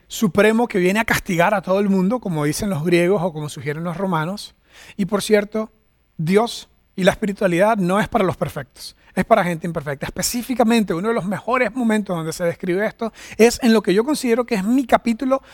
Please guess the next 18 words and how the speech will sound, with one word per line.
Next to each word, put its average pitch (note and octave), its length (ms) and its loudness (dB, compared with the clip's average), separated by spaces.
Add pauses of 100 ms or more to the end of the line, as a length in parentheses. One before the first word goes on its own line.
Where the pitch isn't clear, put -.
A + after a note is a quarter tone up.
(160)
favorito A3+ 560 4
o F#3 80 2
mi E3+ 100 0
texto - 440 -2
favorito G3 520 2
de F#3 140 -4
todo A3 300 0
el G#3 140 2
Nuevo G#3 280 0
Testamento. D3+ 560 -8 (920)
Un A3 120 6
momento A3+ 380 6
donde G#3+ 160 2
Jesús - 480 -6
se A3 100 -6
enfrenta F3+ 460 -2
a - 20 2
estos E3 220 -2